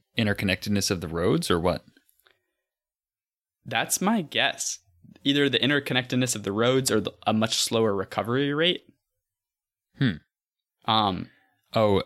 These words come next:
Speaker 1: uh, you know why?
Speaker 2: Why is that?
Speaker 1: It's 'cause in London, they drive on the wrong side of the road.
Speaker 2: Oh, that makes sense. Except
Speaker 1: Yeah.
Speaker 2: <laughs> Melbourne is right there with Montreal. They
Speaker 1: Oh.
Speaker 2: also drive on the wrong side.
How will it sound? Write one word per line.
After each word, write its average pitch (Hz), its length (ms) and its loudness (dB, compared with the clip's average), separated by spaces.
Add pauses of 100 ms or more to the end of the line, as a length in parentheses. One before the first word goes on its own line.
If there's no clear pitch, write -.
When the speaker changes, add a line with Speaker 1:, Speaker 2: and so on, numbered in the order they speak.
Speaker 1:
uh, - 60 -2
you 107 100 4
know 107 120 2
why? 90 280 2 (1300)
Speaker 2:
Why 104 140 0
is 92 100 -2
that? 92 120 0
Speaker 1:
It's - 160 -2
'cause 104 280 0 (280)
in 110 160 2
London, 110 320 4
they 95 100 4
drive 98 260 2
on 95 60 2
the 87 80 0
wrong 90 200 2
side 92 160 -2
of 85 80 -2
the 73 60 -6
road. 82 380 -2 (1300)
Speaker 2:
Oh, 117 1120 2
that 98 160 -2
makes 90 160 -8
sense. - 260 -10 (100)
Except 127 440 0
Speaker 1:
Yeah. 80 240 -2 (240)
Speaker 2:
<laughs> - 240 -20
Melbourne 120 580 2
is 101 260 2
right 95 200 2
there 85 140 0
with 87 160 -4
Montreal. 65 500 -4 (1800)
They 87 60 0
Speaker 1:
Oh. 82 80 2
Speaker 2:
also - 220 -2
drive - 200 -2
on - 60 -4
the - 60 -6
wrong - 120 -6
side. - 240 -2